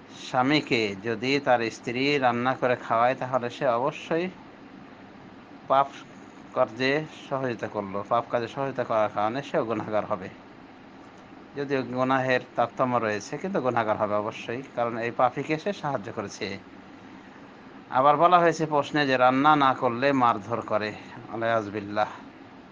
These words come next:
তো এই জাতীয় স্বামী তো আমি মনে করি স্বামী না, এ তো অমানুষ, বেজাত স্বামী। এরকম স্ত্রীর জন্যে উচিত এই জাতীয় স্বামী থেকে অব্যাহতি নেওয়া। আগে চেষ্টা করতে হবে তাকে হেদায়েত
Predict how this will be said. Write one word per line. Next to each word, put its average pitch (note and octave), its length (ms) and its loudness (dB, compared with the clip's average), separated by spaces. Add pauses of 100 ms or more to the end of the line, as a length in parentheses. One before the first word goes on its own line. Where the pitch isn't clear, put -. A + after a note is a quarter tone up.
(840)
তো B2+ 200 2
এই D3+ 100 0
জাতীয় F#3 300 0
স্বামী C#3+ 640 2
তো C3 100 4
আমি B2 260 4
মনে B2+ 240 2
করি C3 180 -2
স্বামী C3+ 440 2
না, A2+ 240 0
এ A2 100 -4
তো A#2+ 300 2
অমানুষ, C3 520 2
বেজাত B2+ 400 2
স্বামী। G#2 360 -4 (800)
এরকম C3 580 0
স্ত্রীর D#3 800 0
জন্যে C#3 640 2
উচিত C3 400 -2 (160)
এই C3 140 -6
জাতীয় B2+ 340 -2
স্বামী C3+ 360 -2
থেকে D#3 380 -2
অব্যাহতি A#2 460 -4
নেওয়া। G#2 280 -2
আগে B2+ 240 0
চেষ্টা D#3+ 300 -2
করতে C3+ 180 -2
হবে C#3+ 80 0
তাকে B2 200 0
হেদায়েত A2+ 320 0